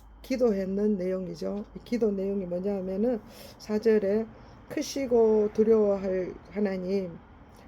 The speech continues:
여기서부터 다-, 다니엘의 기도가 시작됐습니다. 파란 갈로 해서 다니엘 기도가 십구 절에 끝났습니다. 파란 갈로 끝나고, 그리고 다니엘이 계속 말을 이어갑니다.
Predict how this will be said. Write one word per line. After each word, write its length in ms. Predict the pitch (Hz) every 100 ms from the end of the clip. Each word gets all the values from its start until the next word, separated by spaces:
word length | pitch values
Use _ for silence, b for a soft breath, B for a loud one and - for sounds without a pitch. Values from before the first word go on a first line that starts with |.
| -
여기서부터 880 | 226 226 220 208 208 214 - 208 240 - B B B - - -
다-, 180 | 190 - - - -
다니엘의 440 | 190 214 240 226
기도가 360 | - 220 196 185
시작됐습니다. 800 | - 190 202 208 202 196 175 175
파란 300 | - 196 196
갈로 420 | 190 185 185 220 262 B B B - -
해서 240 | 233 247
다니엘 460 | 226 214 240 233 226
기도가 640 | - 226 208 208 233 262 B B B -
십구 420 | - 247 262 247
절에 360 | 247 214 190 - -
끝났습니다. 760 | - 214 208 202 202 196 185 180
파란 300 | - 196 190
갈로 320 | 190 185 202
끝나고, 760 | 202 208 208 196 185 190 220 269 B B B B
그리고 300 | - 269 262
다니엘이 640 | 240 208 226 254 262 240 226
계속 420 | 214 233 254 233
말을 360 | 196 202 214
이어갑니다. 680 | 233 214 208 202 202 214 269